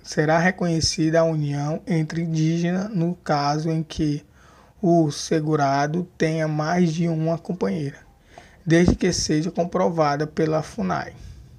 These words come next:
Fundação Nacional do Índio. Ampliação do período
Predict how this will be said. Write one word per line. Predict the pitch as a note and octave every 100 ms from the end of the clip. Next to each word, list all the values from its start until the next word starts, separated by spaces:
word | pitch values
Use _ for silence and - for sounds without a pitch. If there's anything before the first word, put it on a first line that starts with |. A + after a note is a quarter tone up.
| - - - - -
Fundação | - - D3 C#3+ - - F3 F3+
Nacional | E3 D3 D#3+ D3 D3 D#3
do | D#3 F3
Índio. | D3 B2 - - _ _ - _ - - _ - - - -
Ampliação | F#3 F#3+ G3 G3+ F#3 - G#3+ A3+
do | G3+
período | - E3 D#3 D#3+ F#3 F3+ F#3+